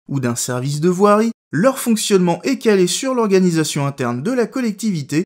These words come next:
qui possède ses propres directions ressources. Direction générale, direction financière, ressources humaines, direction juridique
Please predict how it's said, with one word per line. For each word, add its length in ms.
qui 160
possède 440
ses 160
propres 400
directions 540
ressources. 720
Direction 600
générale, 720
direction 680
financière, 840
ressources 600
humaines, 540
direction 580
juridique 580